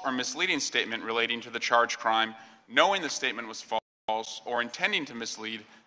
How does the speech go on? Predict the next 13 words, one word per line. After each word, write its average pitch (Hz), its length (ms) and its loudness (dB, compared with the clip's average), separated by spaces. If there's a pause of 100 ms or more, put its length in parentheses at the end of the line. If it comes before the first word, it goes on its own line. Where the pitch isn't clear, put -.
(120)
that 143 220 6
conduct 117 460 2
may 117 180 2
also 127 280 4
show 104 400 -2 (320)
he 143 200 4 (200)
or 123 60 4
she 107 400 0 (120)
were 107 140 0
aware 104 460 4
of 101 100 -8
their 104 100 -2
guilt. 92 340 -6